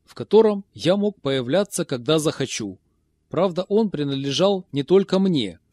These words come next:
Раз в неделю в этом же кабинете заседали ещё два киевских юмориста: Ян Таксюр и Александр Володарский, которые вели страницу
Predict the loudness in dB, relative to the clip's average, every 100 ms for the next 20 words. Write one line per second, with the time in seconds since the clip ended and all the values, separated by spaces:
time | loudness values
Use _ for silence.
0 | _ _ _ -8 -4 -4 -4 -6 0 4
1 | 4 2 -2 0 0 -2 -4 -4 -4 -2
2 | -2 0 -2 0 0 2 2 2 -2 0
3 | 0 0 -2 -6 -4 -4 -2 -4 -6 -4
4 | -2 0 0 -2 -6 -8 -12 -18 _ _
5 | _ -2 -2 0 -4 -6 -2 0 0 -4
6 | _ -6 -6 -6 -6 -2 0 0 -2 -2
7 | 0 0 0 -4 -6 -8 -14 -18 _ -14
8 | -2 0 2 0 -2 -2 -4 -6 -4 -4
9 | -2 -4